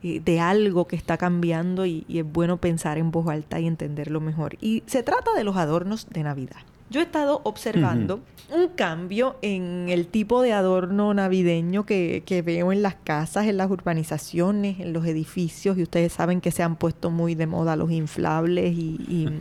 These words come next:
Speaker 2: <laughs>
Speaker 1: y otros elementos decorativos para la Navidad. Pero cada vez con mayor frecuencia veo una especie de... Eh, ocupación de la <laughs> decoración navideña por parte de los personajes y la estética de Disney.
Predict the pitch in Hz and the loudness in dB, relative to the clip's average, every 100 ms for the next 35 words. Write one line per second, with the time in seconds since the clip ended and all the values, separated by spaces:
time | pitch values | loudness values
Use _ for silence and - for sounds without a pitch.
0 | - 170 170 170 170 180 175 165 156 156 | -8 -2 2 2 2 0 2 0 0 2
1 | 170 175 170 165 160 156 160 147 - 175 | 2 2 0 2 0 0 0 0 -2 2
2 | 165 175 - 165 165 165 170 185 196 156 | 2 2 0 0 0 0 -2 -2 0 -2
3 | - - - 247 240 247 294 359 370 403 | -6 -6 -2 -2 -2 -2 0 2 2 -2
4 | - 220 202 202 190 180 196 247 - 262 | -2 -2 0 0 0 2 2 0 -4 -6
5 | - 277 269 277 240 220 190 233 220 165 | -2 -2 -2 -2 0 0 2 2 4 2
6 | 170 - - - - - 214 220 240 - | 0 -4 -14 -20 -20 -6 0 2 2 2
7 | 220 214 - 220 214 175 185 190 214 220 | 2 2 0 0 0 2 2 4 4 2
8 | 196 170 165 151 139 147 - - 233 220 | 0 0 0 0 -4 -10 -14 -4 -2 0
9 | 233 - 185 175 - 226 262 240 175 170 | -4 -4 -4 -4 -4 0 2 0 -2 -2
10 | 170 180 220 240 - 214 196 - 208 202 | 2 4 6 4 4 2 0 0 0 0
11 | 208 214 233 208 175 185 214 - - - | -6 -6 -4 -2 -2 0 0 -2 -20 -20
12 | - - - 240 233 254 294 - 247 202 | -20 -14 0 0 0 0 -2 2 2 2
13 | 208 - 185 180 190 269 269 226 170 156 | 0 -4 -2 -2 0 2 2 2 0 -2
14 | - 220 240 - 175 156 151 151 139 151 | 0 0 0 -2 0 4 4 4 4 2
15 | 156 | -2